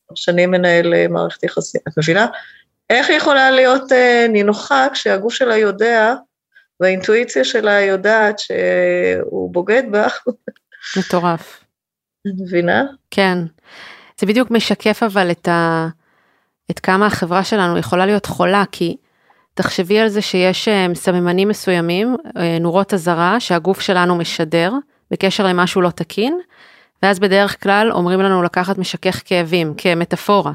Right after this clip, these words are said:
Speaker 2: כן? משכך כאבים
Speaker 1: זה לא,
Speaker 2: כמטאפורה.
Speaker 1: למה מטאפורה?
Speaker 2: כי,
Speaker 1: כי,
Speaker 2: כי
Speaker 1: אה, זה
Speaker 2: לפ-,
Speaker 1: בדיוק מה שעושים,
Speaker 2: נכון,
Speaker 1: ילד
Speaker 2: לפעמים
Speaker 1: אומר,
Speaker 2: זה
Speaker 1: "כואב
Speaker 2: באמת
Speaker 1: לו", אז
Speaker 2: משכך,
Speaker 1: יש שם
Speaker 2: לפעמים זה באמת משכך כאבים, אבל לפעמים זה... זה הסחות דעת.
Speaker 1: זה פלסטר.
Speaker 2: כן, אז, אז
Speaker 1: תקשיבי,
Speaker 2: שהסחות
Speaker 1: זה
Speaker 2: דעת,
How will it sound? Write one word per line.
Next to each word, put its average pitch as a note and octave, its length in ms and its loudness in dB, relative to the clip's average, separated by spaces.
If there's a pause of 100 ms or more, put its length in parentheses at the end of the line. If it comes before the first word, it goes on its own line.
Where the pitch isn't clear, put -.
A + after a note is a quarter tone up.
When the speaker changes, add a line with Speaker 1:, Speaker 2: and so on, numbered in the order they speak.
(100)
Speaker 2:
כן? G3 200 0 (440)
משכך F#3 340 -2
כאבים F#3+ 260 0
Speaker 1:
זה G3 60 -2
לא, F3 80 -4
Speaker 2:
כמטאפורה. F#3 380 2
Speaker 1:
למה G3 380 2
מטאפורה? G#3 580 0 (840)
Speaker 2:
כי, F#3 1200 0
Speaker 1:
כי, G3 60 -4 (300)
Speaker 2:
כי F#3 80 6
Speaker 1:
אה, F#3+ 100 2
זה F#3+ 140 2
Speaker 2:
לפ-, G#3 40 -4
Speaker 1:
בדיוק C4 240 2
מה C#4 160 2
שעושים, D4+ 500 2
Speaker 2:
נכון, A#3 120 2
Speaker 1:
ילד A#3+ 260 2
Speaker 2:
לפעמים A3 340 2
Speaker 1:
אומר, C#4+ 100 2
Speaker 2:
זה D4+ 60 0
Speaker 1:
"כואב G#3+ 160 2
Speaker 2:
באמת A3 260 0
Speaker 1:
לו", B3 60 2
אז - 120 4
Speaker 2:
משכך, - 120 0
Speaker 1:
יש C4 100 2
שם C4+ 120 -4 (400)
Speaker 2:
לפעמים A#3+ 240 2
זה B3+ 100 2
באמת A3+ 220 2
משכך A3 360 0
כאבים, C4 280 2
אבל F3+ 200 0
לפעמים F#3+ 380 2
זה... F3+ 520 0 (360)
זה F#3+ 200 2
הסחות F#3 440 -2
דעת. F#3 280 0
Speaker 1:
זה G#4+ 60 2 (280)
פלסטר. G3 300 0
Speaker 2:
כן, G3 220 0
אז, F#3+ 160 0
אז - 60 2
Speaker 1:
תקשיבי, A#3+ 300 0
Speaker 2:
שהסחות G3 220 0
Speaker 1:
זה A3 60 0
Speaker 2:
דעת, C4+ 140 2